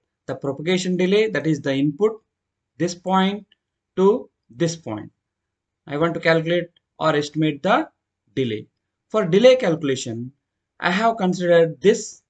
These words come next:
particular test bench setup. Basically,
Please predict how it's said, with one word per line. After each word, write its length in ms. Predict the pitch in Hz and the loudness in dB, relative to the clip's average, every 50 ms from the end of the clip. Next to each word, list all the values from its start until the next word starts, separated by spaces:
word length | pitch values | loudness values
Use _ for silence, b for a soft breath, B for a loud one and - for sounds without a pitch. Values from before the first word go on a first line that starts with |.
| _ | _
particular 520 | 151 147 151 147 147 147 147 147 147 151 - _ _ _ _ _ _ - | -6 -4 -4 -4 -2 -2 -2 -2 -4 -6 -12 _ _ _ _ _ _ 2
test 260 | 165 160 160 - 147 | 2 2 2 -2 -2
bench 200 | 151 156 147 147 | 0 0 0 -2
setup. 380 | - - 175 - - 104 - - _ _ _ _ _ _ _ _ _ _ _ _ _ _ _ - | -2 0 0 0 0 -4 -8 -14 _ _ _ _ _ _ _ _ _ _ _ _ _ _ _ -2
Basically, 680 | 131 190 220 220 - - 247 196 147 127 123 127 143 160 | 2 2 2 2 2 -2 0 0 0 0 -2 -4 -6 -10